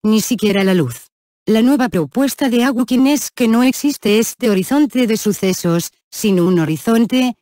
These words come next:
aparente que mantiene temporalmente prisioneras la materia y la energía antes de liberarlas de nuevo, aunque de una forma caótica. El propio autor de esta nueva teoría ha explicado a Nature que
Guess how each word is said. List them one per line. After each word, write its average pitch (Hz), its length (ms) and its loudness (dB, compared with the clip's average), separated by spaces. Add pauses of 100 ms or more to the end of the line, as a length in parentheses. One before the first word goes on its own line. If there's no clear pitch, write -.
aparente 262 680 2
que 285 120 -2
mantiene 277 480 2
temporalmente 233 880 0
prisioneras 202 720 0
la 220 100 0
materia 180 720 0
y 175 60 0
la 170 100 0
energía 240 640 0
antes 208 280 0
de 208 100 0
liberarlas 196 800 0
de 185 180 0
nuevo, 165 380 -2 (100)
aunque 196 360 0
de 208 120 0
una 185 180 2
forma 233 400 -2
caótica. 139 720 -4 (340)
El 202 180 0
propio 240 400 0
autor 202 340 -2
de 240 160 0
esta 240 240 -4
nueva 254 260 2
teoría 254 400 2
ha 247 40 0
explicado 226 640 -2
a 220 120 2
Nature 202 460 0
que - 180 -4